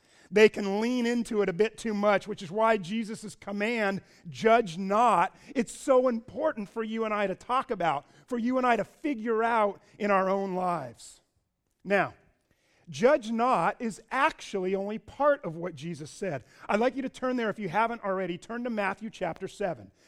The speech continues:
Matthew chapter seven. I, if you're using your phone, you can go to the YouVersion Bible apps, go into the bottom right corner to More, then click on Events. All of our notes are in there. You see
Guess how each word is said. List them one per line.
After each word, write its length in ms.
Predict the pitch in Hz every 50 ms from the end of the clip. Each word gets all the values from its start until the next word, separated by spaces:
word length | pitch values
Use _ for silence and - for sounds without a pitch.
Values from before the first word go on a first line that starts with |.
| _ -
Matthew 360 | 160 165 165 180 190 202 202
chapter 340 | - - 202 196 190 - 226
seven. 400 | - - - 190 156 123 117 - _ _ - - -
I, 40 |
if 360 | 233 - 240 240 240 233 147 -
you're 120 | 233 220
using 380 | 208 226 233 233 185 226 226 220
your 140 | 214 208
phone, 340 | 196 - - 233 233 233 240
you 60 | 226
can 80 | 208 208
go 80 | 202 214
to 80 | 202
the 80 | 196 196
YouVersion 540 | 196 214 233 214 190 226 220 175 202 214 190
Bible 320 | 208 196 214 214 220 214
apps, 400 | 220 220 220 220 - - - 175
go 160 | 190 214 214
into 80 | 214 208
the 60 | 196
bottom 340 | 185 208 202 214 214 208 208
right 200 | 214 208 208 202
corner 360 | - - 220 214 214 208 190
to 80 | 175 185
More, 400 | 190 202 226 233 233 233 233 220
then 140 | 202 185
click 260 | - - 214 214 208 196
on 140 | 190 185
Events. 500 | 185 165 151 214 220 226 226 220 - - -
All 220 | - 175 208 208 208
of 80 | 180
our 120 | 202 190 190
notes 340 | 190 196 202 208 208 -
are 160 | - 208 190 190
in 180 | 196 190 196
there. 160 | 190 196 190
You 140 | 196 180 170
see 380 | - - - 196 196 196 190